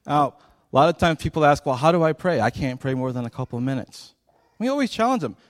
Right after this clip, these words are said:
If you can't pray more than a couple of minutes, just shoot for those couple of minutes. And then try to increase it from there.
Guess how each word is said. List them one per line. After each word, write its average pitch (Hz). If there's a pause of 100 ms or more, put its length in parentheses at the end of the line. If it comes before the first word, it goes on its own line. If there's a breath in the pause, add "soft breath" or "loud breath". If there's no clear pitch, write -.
If -
you 131
can't 139
pray 135
more 139
than 135
a 135
couple 139
of 135
minutes, 151
just 143
shoot 147
for 147
those 139
couple 139
of 147
minutes. 160 (440)
And 127
then 127
try 127
to 123
increase 127
it 135
from 139
there. 143